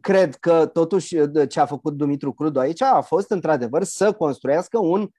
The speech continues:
uh, personaj care însumează trăsăturile acestui tip de scriitor, da? De anii optzeci, de vedeta anilor optzeci, de bard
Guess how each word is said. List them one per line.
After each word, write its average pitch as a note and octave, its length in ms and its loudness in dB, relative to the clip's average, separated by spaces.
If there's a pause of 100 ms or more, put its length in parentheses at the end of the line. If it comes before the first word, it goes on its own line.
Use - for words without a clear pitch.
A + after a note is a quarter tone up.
(200)
uh, E3 300 0
personaj E3 580 0
care B3+ 360 2
însumează A3+ 880 2
trăsăturile A3+ 800 0
acestui G3 600 -2
tip - 260 -8
de G#3 240 2
scriitor, G#3+ 840 -2 (280)
da? A3 260 2
De F#3 140 2
anii A3 260 2
optzeci, G3 600 2
de D3+ 140 0
vedeta D#3+ 540 0
anilor D#3+ 440 0
optzeci, C3+ 340 -2
de B2+ 240 -4
bard E3+ 360 2